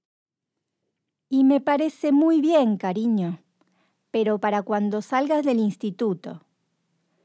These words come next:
¿Tú has visto a alguien aquí que lo lleve? Pues por eso. Venga, Fátima,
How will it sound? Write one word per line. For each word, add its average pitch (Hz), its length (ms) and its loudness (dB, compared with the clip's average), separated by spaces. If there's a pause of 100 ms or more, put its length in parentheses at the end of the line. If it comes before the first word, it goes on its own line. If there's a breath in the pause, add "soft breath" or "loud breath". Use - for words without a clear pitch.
(380)
¿Tú 349 180 0
has 277 160 -2
visto 330 400 -2
a 226 80 2
alguien 226 300 -2
aquí 208 280 -6
que 247 160 -6
lo 185 140 -4
lleve? 262 520 -4 (2000)
Pues 254 220 -2
por 311 220 0
eso. 190 500 -6 (1400)
Venga, 202 480 0
Fátima, 185 580 -4